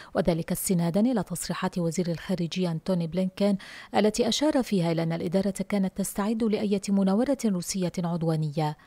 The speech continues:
ذا هيل قالت إن إدارة بايدن تدرس خياراتها لردع الكرملين، بما في ذلك إرسال مستشارين عسكريين وأسلحة جديدة إلى كييف، يمكن أن تشمل طائرات هليكوبتر ومدافع مورتر وأنظمة دفاع جوي.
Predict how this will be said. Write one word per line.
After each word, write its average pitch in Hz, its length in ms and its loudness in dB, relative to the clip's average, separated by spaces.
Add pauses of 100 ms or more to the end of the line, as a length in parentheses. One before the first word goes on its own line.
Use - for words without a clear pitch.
(420)
ذا 214 100 6
هيل 294 200 4
قالت 165 400 2
إن 175 100 0
إدارة 185 380 0 (100)
بايدن 165 300 0
تدرس 180 400 0
خياراتها 190 680 0
لردع 170 400 0
الكرملين، 190 640 2
بما 247 240 2
في 190 140 0
ذلك 160 420 2 (380)
إرسال 233 360 2
مستشارين 233 640 0
عسكريين 208 640 2
وأسلحة 190 560 -2
جديدة 185 420 0
إلى 170 120 -2
كييف، 180 420 2 (320)
يمكن 208 340 2
أن 165 120 -2
تشمل 175 400 0
طائرات 190 460 -2
هليكوبتر 185 640 0 (300)
ومدافع 233 520 2
مورتر 185 340 0
وأنظمة 175 380 0
دفاع 165 400 -2
جوي. 151 480 -2